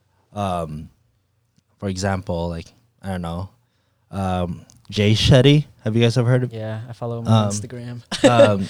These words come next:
Speaker 1: yeah, he has pretty good podcasts, and, like, every time I listen to, like, that type of stuff, like, very inspirational, I get, like, a really good vibes in me. Like, I get really motivated,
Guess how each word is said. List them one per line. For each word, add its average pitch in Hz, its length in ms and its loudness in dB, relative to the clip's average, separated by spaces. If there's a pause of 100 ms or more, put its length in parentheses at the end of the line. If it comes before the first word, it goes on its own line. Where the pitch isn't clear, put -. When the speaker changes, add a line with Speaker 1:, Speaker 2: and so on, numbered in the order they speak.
Speaker 1:
yeah, 110 440 2 (120)
he 135 120 0
has 143 200 6
pretty 139 200 4
good 117 200 4
podcasts, 104 800 4 (100)
and, 101 160 0
like, 101 120 -2
every 135 180 4
time 151 180 4
I 123 40 4
listen 110 300 2
to, 104 120 0
like, 92 280 -2 (420)
that 107 140 -4
type 107 200 2
of 104 80 -4
stuff, 104 340 -2
like, 90 120 -6
very 101 200 -2
inspirational, 98 760 0 (640)
I 117 100 -6
get, 117 340 2
like, 113 180 -2
a 110 80 -2
really 110 340 0
good 101 440 -2
vibes 90 600 -8
in 95 120 -8
me. 90 200 -8
Like, 87 180 -10
I 92 80 -8
get 98 180 -6
really 104 240 0
motivated, 98 880 0